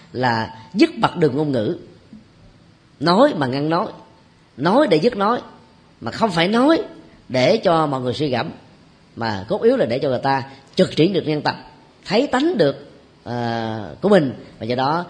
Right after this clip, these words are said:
hướng về sự giác ngộ và giải thoát. Cho nên, à, nói đây như là một sự khai thị, điểm tâm, mở trí, dẫn lối, đưa đường để hành giả đó ngày càng tiến bộ hơn trên con đường tâm linh thôi. Nó khác với cái sự giáo dục bình thường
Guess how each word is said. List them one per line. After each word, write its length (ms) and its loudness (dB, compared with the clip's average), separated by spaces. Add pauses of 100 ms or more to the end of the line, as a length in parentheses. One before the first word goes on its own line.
(160)
hướng 240 2
về 220 2
sự 120 -4
giác 200 -4
ngộ 100 -8
và 80 -8
giải 100 -6
thoát. 220 -8 (1200)
Cho 100 -2
nên, 220 2
à, 200 0 (280)
nói 220 2
đây 100 2
như 120 0
là 80 -2
một 120 -4
sự 160 -4
khai 200 2
thị, 340 0 (160)
điểm 280 -2
tâm, 320 0 (220)
mở 280 0
trí, 260 0 (300)
dẫn 280 0
lối, 260 2 (260)
đưa 160 6
đường 380 4 (200)
để 540 4 (320)
hành 220 0
giả 160 2
đó 140 0
ngày 320 2
càng 380 -2 (140)
tiến 180 2
bộ 140 0
hơn 260 -2
trên 100 -4
con 100 -4
đường 80 -6
tâm 140 -8
linh 120 -6
thôi. 100 -8 (600)
Nó 140 -2
khác 220 0
với 180 2 (240)
cái 100 -2
sự 160 -2 (140)
giáo 180 0
dục 140 -4
bình 140 -2
thường 180 -6